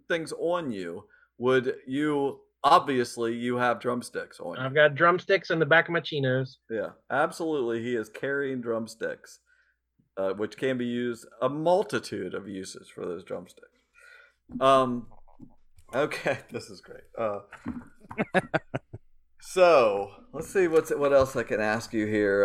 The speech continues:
Speaker 1: Okay, we learned how you kinda know each other. Now, let, how you're, uh, are, did we decide if either of you, any, are you guys all just know each other, or are either of you a pair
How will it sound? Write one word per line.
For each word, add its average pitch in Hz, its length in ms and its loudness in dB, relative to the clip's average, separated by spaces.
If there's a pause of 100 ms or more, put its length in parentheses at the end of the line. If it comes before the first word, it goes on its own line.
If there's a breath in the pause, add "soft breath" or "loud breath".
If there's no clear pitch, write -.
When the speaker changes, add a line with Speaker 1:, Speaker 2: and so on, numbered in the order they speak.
(120)
Speaker 1:
Okay, 95 200 2
we 98 220 2
learned 120 260 4
how 117 360 4 (100)
you 101 80 -10
kinda 113 280 2
know 113 200 8
each 110 140 4
other. 104 200 2
Now, 143 340 6
let, 196 320 4
how 220 300 4 (180)
you're, 185 240 8
uh, 135 280 6 (840)
are, 165 280 8
did 190 240 4
we 208 140 -2
decide 143 800 6
if 113 240 -2
either 127 400 4
of 110 120 0
you, 117 440 -2
any, 131 280 0 (120)
are 110 120 2
you 113 100 0
guys 113 280 4 (560)
all 185 580 4 (1200)
just 135 220 -8
know 160 220 6
each 160 160 0
other, 156 340 6
or 117 440 4
are 113 200 6
either 139 380 0
of 120 100 -4
you 123 240 2
a - 100 2
pair 117 320 2